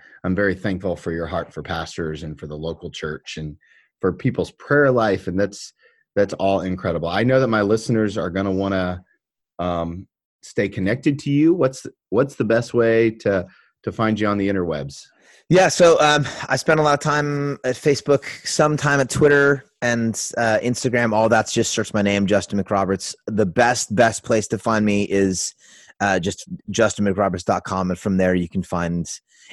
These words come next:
Speaker 2: any of those places or jump to the, uh, the podcast, which is called At Sea with Justin McRoberts.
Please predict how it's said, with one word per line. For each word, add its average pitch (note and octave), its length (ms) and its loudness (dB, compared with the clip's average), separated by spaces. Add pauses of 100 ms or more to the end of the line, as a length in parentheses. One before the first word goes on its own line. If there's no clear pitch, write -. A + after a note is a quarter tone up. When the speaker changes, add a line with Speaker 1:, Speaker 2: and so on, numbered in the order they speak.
Speaker 2:
any B2 140 2
of G#2 60 2
those A2+ 200 2
places G#2 600 -2
or F#2+ 160 0
jump F#2 300 -2
to F2+ 760 -2
the, E2 340 -4 (160)
uh, D2+ 280 -6 (100)
the F2+ 100 -6
podcast, F#2+ 580 -2
which F#2+ 160 -4
is - 60 -6
called F#2+ 260 0
At E2 200 -8
Sea F#2+ 160 -2
with F2+ 140 0
Justin E2+ 380 0
McRoberts. - 500 -12